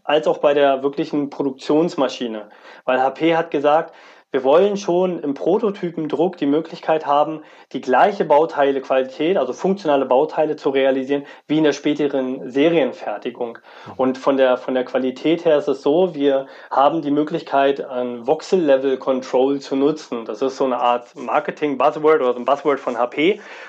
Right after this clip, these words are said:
Speaker 1: wo man, wo man halt auf Voxel-Level, also ein Voxel
Speaker 2: Mhm.
Speaker 1: hat einundzwanzig Micron, das ist quasi das, m, kleinstmögliche Element, was wir schmelzen können. Bedeutet, wenn wir jetzt, wir haben ein pulverbasiertes Verfahren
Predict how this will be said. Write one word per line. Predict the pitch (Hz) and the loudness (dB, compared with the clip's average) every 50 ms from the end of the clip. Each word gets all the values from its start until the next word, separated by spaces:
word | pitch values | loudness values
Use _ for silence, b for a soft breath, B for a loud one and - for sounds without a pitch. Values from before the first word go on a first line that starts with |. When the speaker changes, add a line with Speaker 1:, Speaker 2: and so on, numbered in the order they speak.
| B B | B B
Speaker 1:
wo | 143 143 | 0 2
man, | 151 147 143 143 143 135 127 | 4 4 4 4 2 0 -4
wo | 131 | -2
man | 135 139 135 123 | -2 -2 -2 -2
halt | 127 135 131 | -2 0 0
auf | 131 123 117 | 0 -2 0
Voxel-Level, | 127 156 - - - 180 175 165 139 135 143 165 190 196 196 202 202 - | 0 0 0 -2 -4 -4 -2 2 2 2 2 2 2 0 0 -2 -4 -6
also | - 123 123 127 | -6 -4 -4 -4
ein | 127 - 135 139 131 127 | -2 0 0 0 2 2
Voxel | 151 156 156 131 139 160 147 | 2 0 0 -2 0 0 2
Speaker 2:
Mhm. | |
Speaker 1:
hat | 131 - - | 2 0 -2
einundzwanzig | 123 131 143 160 175 175 175 - - 143 135 131 143 131 - | 0 0 2 2 2 0 -2 -2 -2 -2 -2 -2 -2 -4 -4
Micron, | 131 120 120 139 156 - - 196 190 185 202 208 202 B B B B B | -2 -2 0 0 -2 -2 -2 -2 -2 -2 -2 -8 -12 B B B B B
das | 123 120 135 | -8 -6 -6
ist | 139 135 - | -6 -6 -6
quasi | - - 131 131 143 147 147 143 156 160 160 160 B B B B B B - | -2 0 2 2 2 0 0 -2 -4 -4 -4 -6 B B B B B B 2
das, | 135 135 131 131 - - | 2 2 2 0 -8 -12
m, | - - - 139 131 135 135 139 139 | -12 -12 -12 -10 -8 -4 -4 -4 -6
kleinstmögliche | - - - 156 160 202 226 220 - - 175 175 180 208 202 - 180 - - 170 165 160 - | -4 -2 2 2 4 4 2 0 -4 -4 0 2 2 0 0 -2 -6 -4 -2 -2 -2 0 0
Element, | 151 143 139 135 135 135 143 170 190 202 202 202 - - | 0 0 0 2 2 2 2 2 0 -2 -4 -6 -4 0
was | 139 135 131 - | 0 0 0 0
wir | 151 151 | -2 -2
schmelzen | 147 - - - 135 139 160 165 - - 196 175 - | -2 -2 -4 -2 0 0 0 -2 -4 -6 -6 -6 -6
können. | - - 123 117 113 107 - - _ b b b b b b | -4 -4 -4 -4 -4 -8 -12 -16 _ b b b b b b
Bedeutet, | 131 127 127 127 139 156 185 196 196 202 180 147 | -2 2 4 6 6 6 4 4 2 0 0 2
wenn | 143 143 147 143 | 0 0 2 2
wir | 147 143 | 2 4
jetzt, | 143 143 151 147 - - b b b b - | 4 2 0 -2 -8 -20 b b b b -4
wir | 127 | -2
haben | 127 131 | 0 0
ein | 131 131 - | 0 -2 -2
pulverbasiertes | - - 175 202 202 196 - 160 180 139 147 147 - 143 - | 0 2 2 4 4 4 4 2 0 0 -2 -4 -6 -6 -4
Verfahren | - 143 127 - - 123 120 135 165 196 226 - _ | -2 -4 -2 -2 -2 -4 -4 -4 -4 -8 -10 -16 _